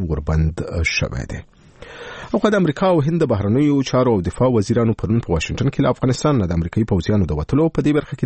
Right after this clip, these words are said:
د هند پر اندېښنو خبرې کړې دي. امریکایي چارواکو وویل چې له پاکستان څخه د صادرېدونکي ترهګرۍ په اړه د هند اندېښنې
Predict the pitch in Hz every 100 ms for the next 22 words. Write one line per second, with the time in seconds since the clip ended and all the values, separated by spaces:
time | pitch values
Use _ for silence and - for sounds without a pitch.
0 | 123 151 135 - - 92 90 98 - 110
1 | - - - - - - - - - -
2 | - 151 156 139 135 127 120 117 - 117
3 | 120 - 113 90 87 - - 101 - 110
4 | 104 - 90 80 80 120 - - 104 117
5 | 120 123 127 135 131 - - - 117 131
6 | 143 135 90 85 80 - 101